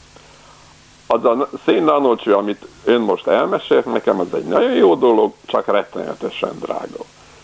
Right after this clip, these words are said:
Én ugyanezt meg tudom csinálni üvegszállal, és addig, amíg meg tudom csinálni üvegszállal, ami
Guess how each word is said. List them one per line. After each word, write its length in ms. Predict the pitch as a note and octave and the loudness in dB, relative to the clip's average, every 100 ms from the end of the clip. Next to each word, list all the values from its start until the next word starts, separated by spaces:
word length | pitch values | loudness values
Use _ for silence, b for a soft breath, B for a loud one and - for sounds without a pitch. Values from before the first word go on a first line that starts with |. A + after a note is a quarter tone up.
| B | B
Én 180 | - C3 | -2 0
ugyanezt 520 | - F#4 - C3+ - | 2 2 4 2 0
meg 240 | D3 D3 B2+ | 0 -2 0
tudom 340 | A2+ G#2 F#2+ | 0 2 0
csinálni 480 | - - A#2+ G#2+ G2+ | -2 0 0 0 -2
üvegszállal, 1000 | B2 G#2+ F3 - - C#2+ B1+ A1 D2 G2 - | -2 2 0 -2 -4 -2 -2 0 0 0 -2
és 140 | A#2 | -4
addig, 320 | G#3+ D#4+ C4+ | 0 0 0
amíg 200 | C#3+ B2 | 0 0
meg 220 | C3 D#3 C#3+ | 2 0 0
tudom 300 | B2+ A#2 A2+ | 2 2 0
csinálni 440 | C3+ A#2 G#2 G2 | -2 -2 -2 0
üvegszállal, 760 | C3+ A#2+ B2+ - G2+ G2 G2 F#2 | 2 4 2 0 -2 0 2 0
ami 280 | G2+ G#2+ | 0 -4